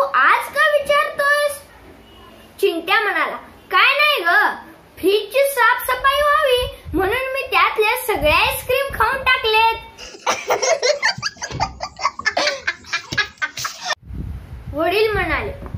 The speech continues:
"चिंट्या, तुमच्या वर्गात सर्वात कष्टाळू मुलगा कोणता?"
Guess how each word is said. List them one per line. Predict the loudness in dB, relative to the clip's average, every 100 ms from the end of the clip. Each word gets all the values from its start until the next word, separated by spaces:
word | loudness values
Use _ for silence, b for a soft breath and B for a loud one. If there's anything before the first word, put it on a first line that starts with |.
| -8 -8 -8 -4
"चिंट्या, | 0 0 0 0 2 2 -2 -12 -14 -14 -14 -14 -16 -4 -2
तुमच्या | 0 0 2 2
वर्गात | 2 2 4 2 0
सर्वात | -2 2 2 0 -2
कष्टाळू | -2 -2 0 2 4
मुलगा | 2 0 2 0
कोणता?" | 2 0 2 2